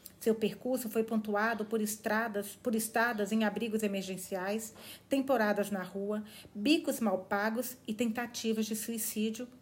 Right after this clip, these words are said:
comprovadas pelas cicatrizes em seu, seus pulsos.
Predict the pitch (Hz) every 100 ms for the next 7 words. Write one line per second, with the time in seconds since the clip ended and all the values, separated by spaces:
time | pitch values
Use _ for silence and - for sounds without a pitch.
0 | - 262 254 240 190 202 208 - 208 208
1 | 226 269 269 208 214 208 214 208 226 220
2 | - 220 208 - 185 185 - - -